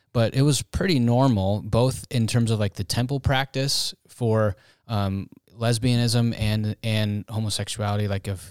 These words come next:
of dudes, gay, gay guys. Like, that was not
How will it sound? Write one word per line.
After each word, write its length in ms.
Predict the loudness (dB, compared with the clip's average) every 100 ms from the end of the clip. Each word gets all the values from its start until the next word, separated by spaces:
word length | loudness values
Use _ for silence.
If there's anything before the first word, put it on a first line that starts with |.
| -18 -10
of 400 | -8 -8 -14 -4
dudes, 340 | -2 -2 -2
gay, 260 | -2 -4 -4 -10 -20 _
gay 140 | -6 -2
guys. 360 | 0 -2 -6 -14 _ _ _ _
Like, 100 | 0
that 120 | 2
was 180 | 2 0
not 580 | 0 2 2 0 -2